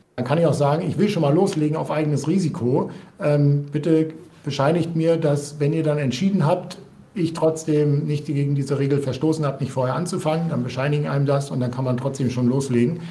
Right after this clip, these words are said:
Also, d-, da sind wir wieder beim Beratungsangebot. Ist nicht ganz so einfach, äh, wie es in manchen anderen Ländern ist. Da gibt's, in den meisten anderen Ländern gibt's einfach eine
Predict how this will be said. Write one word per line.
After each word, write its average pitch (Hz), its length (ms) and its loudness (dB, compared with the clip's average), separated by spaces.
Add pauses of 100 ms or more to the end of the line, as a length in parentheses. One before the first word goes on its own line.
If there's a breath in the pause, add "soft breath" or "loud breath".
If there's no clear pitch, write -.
(420 loud breath)
Also, 127 380 2 (800)
d-, 180 300 2 (180)
da 160 80 10
sind 165 100 8
wir 175 200 10
wieder 175 140 10
beim 156 180 6
Beratungsangebot. 127 800 4
Ist 110 80 0
nicht 185 180 6
ganz 170 160 6
so 156 100 2
einfach, 208 540 4
äh, 165 240 0
wie 170 60 -2
es 160 120 -2
in 160 80 -6
manchen 151 360 -4
anderen 160 300 -2
Ländern 143 300 -2
ist. 208 280 -4
Da 131 60 -2
gibt's, 147 340 -8
in 139 240 -4
den - 100 -10 (160)
meisten 170 320 -4
anderen 156 240 -4
Ländern 147 300 -2
gibt's 143 180 -8
einfach 143 420 -6
eine 131 380 -4